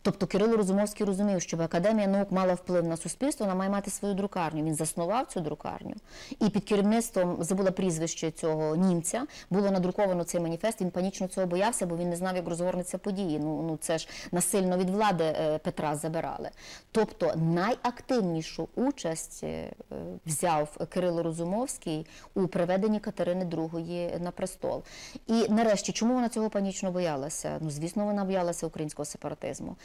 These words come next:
Про це свідчить її подальша політика і про те, що вона казала: «Такі краї, як, е, Малоросія, Фінляндія і ще якийсь край вона назвала, мають підлягати негайному обрусінню,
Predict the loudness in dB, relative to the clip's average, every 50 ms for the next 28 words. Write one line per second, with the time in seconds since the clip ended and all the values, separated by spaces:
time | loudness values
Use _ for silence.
0 | -20 -20 _ -4 -4 -2 0 0 0 -2 -2 0 0 -2 -2 0 -4 -4 -4 -2
1 | -2 -2 -2 -2 -2 0 0 0 -2 -2 -6 -8 -8 -8 -2 0 0 2 2 2
2 | 2 0 0 -4 -6 -4 -4 -2 -2 -2 -2 -2 -4 -4 -4 -4 -6 -6 -8 -14
3 | -16 -16 -6 -6 -6 -2 -2 -4 -2 0 0 0 0 -2 -4 -4 -4 -2 -2 -4
4 | -4 -4 -4 -2 -2 -2 -2 -2 -4 -4 -8 -6 -2 -4 -4 -4 -4 -2 0 0
5 | 0 0 0 -2 -2 -2 -2 -6 -6 -4 0 0 0 0 0 -4 -10 -8 -6 -6
6 | -6 -6 -8 -14 -16 -18 -4 0 2 4 4 4 4 4 4 4 2 2 0 -2
7 | -4 -2 -2 -2 -2 -2 -4 -4 0 2 4 4 4 4 4 4 2 0 0 0
8 | 0 0 0 0 -2 -2 -2 -2 0 2 0 0 0 -2 -6 -6 -4 -2 -2 0
9 | 0 0 0 -2 -2 -2 -4 -4 -4 -2 -2 0 0 0 0 -2 -4 -6 -14 -16
10 | -4 0 2 2 4 2 2 0 -2 -2 0 -2 -2 -2 -2 0 0 0 0 -2
11 | -2 -4 -2 -2 -2 -2 -2 -4 -4 -6 -2 0 2 2 2 2 2 0 -2 -2
12 | 0 -2 0 0 2 2 2 2 0 -2 -2 -2 -4 -4 -4